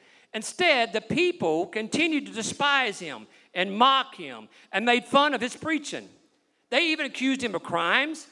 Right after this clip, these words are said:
They even had him beaten once with forty lashes. They simply just wanted him to go away. All this resistance began to take a toll on Jeremiah and his confidence in his calling.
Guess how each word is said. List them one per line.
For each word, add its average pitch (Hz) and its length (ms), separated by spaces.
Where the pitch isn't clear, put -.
They 247 80
even 285 160
had 220 220
him 208 180
beaten 262 380
once 226 260
with 170 120
forty 214 280
lashes. 214 540
They 302 160
simply 302 320
just 262 200
wanted 269 260
him 277 180
to 254 80
go 214 220
away. 233 460
All 320 340
this 320 280
resistance 254 800
began 202 240
to 196 80
take 214 200
a 196 60
toll 233 380
on 165 120
Jeremiah 175 680
and 220 160
his 202 160
confidence 196 880
in 180 120
his 165 120
calling. 160 520